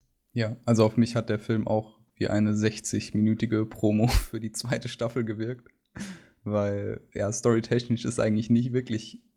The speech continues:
viel passiert, was man sich nicht schon hätte denken können.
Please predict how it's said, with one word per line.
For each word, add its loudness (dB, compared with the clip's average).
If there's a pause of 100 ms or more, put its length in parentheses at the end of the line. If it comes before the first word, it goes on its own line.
(260)
viel 2
passiert, -2
was -4
man -2
sich -6
nicht -4
schon 2
hätte 0
denken 2
können. -2